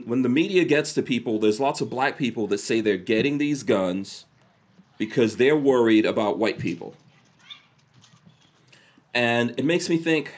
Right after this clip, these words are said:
okay, I know, I know there's things going on, without a doubt. We can't, we can't deny that. There's people who don't like other people because of the way they look. There's people who do bad things. But if you're doing this solely for that, if someone's convinced you that the boogeyman is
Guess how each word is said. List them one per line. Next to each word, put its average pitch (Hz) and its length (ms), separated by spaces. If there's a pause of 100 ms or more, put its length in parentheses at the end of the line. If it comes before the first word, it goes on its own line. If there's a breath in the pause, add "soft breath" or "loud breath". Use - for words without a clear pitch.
(180)
okay, 120 440
I 139 100
know, 165 380
I 131 80
know 175 180
there's 135 420 (120)
things 139 260
going 113 340
on, 90 200
without 113 300
a 101 40
doubt. 90 280
We 104 80
can't, 117 460 (380 soft breath)
we 131 100
can't 135 260
deny 113 300
that. 82 320
There's 101 220
people 120 380
who 120 120
don't 113 200
like 110 180
other 107 160
people 113 380
because 101 300
of 95 80
the 95 60
way 95 180
they 90 180
look. 113 420 (460 soft breath)
There's 90 120
people 110 280
who 104 120
do 104 160
bad 95 320
things. 98 480 (460 soft breath)
But 117 260
if 185 240
you're 190 140
doing 160 420
this 120 200
solely 165 420
for 160 140
that, 131 240
if 104 100
someone's 185 440
convinced 156 640
you 107 260
that 107 200
the 113 60
boogeyman 110 840
is 104 240